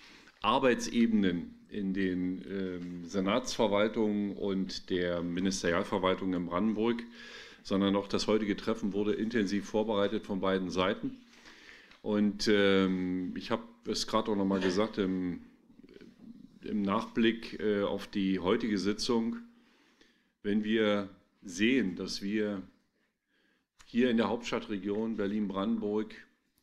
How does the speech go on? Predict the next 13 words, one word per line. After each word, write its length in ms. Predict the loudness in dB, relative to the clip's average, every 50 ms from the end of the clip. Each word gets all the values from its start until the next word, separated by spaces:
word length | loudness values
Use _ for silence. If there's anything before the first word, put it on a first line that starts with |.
| _ _ _
die 100 | -10 -4
dynamischste 720 | -2 0 2 2 2 2 2 2 0 -2 -2 -2 -2 -2
Region 380 | -2 -2 -2 -2 -2 -2 -2 -2
in 80 | -4
Deutschland 480 | -2 -4 -4 -6 -6 -8 -8 -10 -8 -12
haben, 280 | -14 -16 -16 -18 -20 -20 _ _ _ _ _ _ _ _ -20 _ _ _ _ _ _ _ _ _ _ _ _
wenn 220 | -2 -2 0 0 2
wir 240 | 4 4 4 4
sehen, 340 | 4 4 4 4 4 4 2
dass 220 | 2 0 -2 -2 -2
wir 140 | -2 0
das 220 | 0 -2 -4 -2 -2
höchste 520 | -2 -2 -2 -4 -2 -2 -2 -2 -2 -6